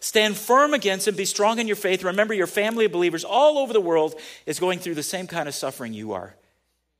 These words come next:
He is an enemy that wants to devour your heart. Do not give in to anger to let him do that. Stay alert.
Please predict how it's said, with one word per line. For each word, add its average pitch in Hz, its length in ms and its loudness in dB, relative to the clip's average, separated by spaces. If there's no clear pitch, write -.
He 190 180 -8
is 185 120 -4
an 160 80 -8
enemy 127 440 -10
that 107 160 -10
wants 131 340 -10
to 135 80 -12
devour 104 420 -8
your 92 160 -16
heart. - 480 -20
Do 131 200 -12
not 151 320 -12
give 117 260 -12
in 107 220 -16
to - 120 -16
anger 104 320 -16
to 104 60 -16
let 90 160 -14
him 95 120 -18
do 101 160 -18
that. 76 180 -20
Stay - 380 -12
alert. 113 480 -14